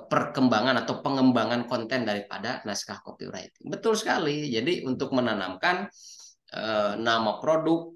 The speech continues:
awareness supaya aware gitu ya. Konsumen terhadap suatu barang, suatu jasa itu diulang-ulang. The power of repetition. Jadi copywriting ini memang sta-, salah satu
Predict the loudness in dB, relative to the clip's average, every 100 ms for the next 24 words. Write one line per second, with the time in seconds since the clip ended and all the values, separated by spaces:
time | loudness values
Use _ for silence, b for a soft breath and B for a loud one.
0 | -14 -4 -2 2 2 2 -2 -4 -2 -2
1 | 0 4 6 6 2 -4 -6 0 0 0
2 | -4 -14 -12 -8 -6 -4 -2 -2 -4 -4
3 | -4 -6 -6 -2 0 0 0 -2 -6 -4
4 | -4 -2 -2 -2 -2 -2 -4 -6 -4 -6
5 | -4 -4 -4 -6 -6 -6 -8 -4 -2 0
6 | -2 -4 -8 -10 -10 -10 -10 -10 -12 _
7 | B B B B B _ 0 0 0 2
8 | 4 4 2 -2 -4 -2 0 2 4 4
9 | 2 -2 -2 0 2 2 0 -4 -8